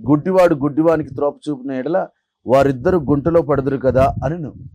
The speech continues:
శాస్త్రులు, పరిసయ్యులు వారు గుడ్డివారు, ఎందుకంటే పైకి కనిపించే వాటి గురించి వారు గట్టి గట్టిగా చెప్తారు. వారు పైకి కనిపించే శుద్ధీకరణ గురించి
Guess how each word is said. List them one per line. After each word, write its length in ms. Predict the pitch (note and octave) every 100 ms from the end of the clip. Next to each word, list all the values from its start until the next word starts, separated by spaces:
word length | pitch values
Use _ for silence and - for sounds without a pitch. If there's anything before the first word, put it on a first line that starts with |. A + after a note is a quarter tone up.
| - -
శాస్త్రులు, 500 | D3+ F3 F#3+ F#3 D#3+
పరిసయ్యులు 560 | C3+ C3 - F3 A#2+ - - - - A#2
వారు 180 | C3+
గుడ్డివారు, 560 | A#2+ C#3 C3+ F#3 D3+ - - - -
ఎందుకంటే 460 | B2 D#3+ E3 D#3+ F#3+ D#3+
పైకి 320 | D#3 G3 F#3+
కనిపించే 560 | F3 D#3+ E3 F3+ - D#3+
వాటి 280 | C#3 C#3
గురించి 420 | C#3 C#3+ E3+ C#3 B2+
వారు 360 | A#2+ B2+ C3+ - - C#3
గట్టి 220 | - -
గట్టిగా 340 | E3+ D#3+ E3
చెప్తారు. 480 | D3+ D3 B2+ C3 B2 B2 - - - - - - A#2
వారు 500 | C#3+ C#3+ C#3 B2+ - - - - C#3+
పైకి 320 | F3 E3 D#3+
కనిపించే 500 | D#3+ D#3 E3+ D3 D#3+
శుద్ధీకరణ 600 | - C#3+ D3 E3+ E3+ D#3+
గురించి 560 | D3 C#3+ C#3 C#3 C3